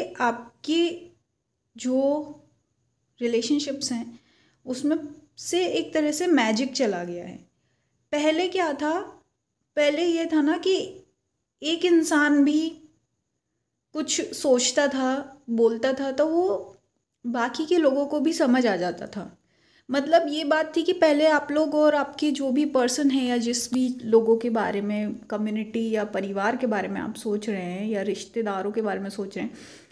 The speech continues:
तो एक तरीके से आप लोग बहुत ही ज़्यादा सेम फ्रीक्वेंसी पर थे, है ना? सेम लेवल की एनर्जी थी आपकी। तो क्या था, आप लोग बहुत अच्छी एक आप लोगों के परिवार में अंडरस्टैंडिंग रही है, वो क्लियरली दिख रही है।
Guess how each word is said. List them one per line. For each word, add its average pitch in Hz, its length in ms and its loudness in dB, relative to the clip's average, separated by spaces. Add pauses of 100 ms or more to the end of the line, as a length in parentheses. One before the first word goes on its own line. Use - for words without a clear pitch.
(280)
तो 370 100 -4
एक 349 240 -2
तरीके 311 320 2
से 349 80 2
आप 311 200 2
लोग 285 200 0
बहुत 294 240 2
ही 339 100 4
ज़्यादा 294 280 2
सेम 311 460 4
फ्रीक्वेंसी 269 760 6
पर 285 200 6 (120)
थे, 196 60 0
है - 720 -14
ना? 294 340 -2 (520)
सेम 330 360 4
लेवल 277 320 6
की 320 100 -4
एनर्जी 240 440 2
थी 254 200 0
आपकी। 214 420 -4 (1500)
तो 381 140 2
क्या 349 180 4
था, 349 240 0
आप 339 240 -2
लोग 339 140 2
बहुत 302 360 0
अच्छी 330 400 2
एक 311 180 0
आप 277 200 0
लोगों 269 260 -2
के 302 180 -4
परिवार 240 480 2
में 254 420 0 (280)
अंडरस्टैंडिंग 254 760 4
रही 240 300 2
है, 240 80 2
वो 262 140 -2
क्लियरली 240 420 2
दिख 208 240 -2
रही 175 220 -10
है। - 80 -16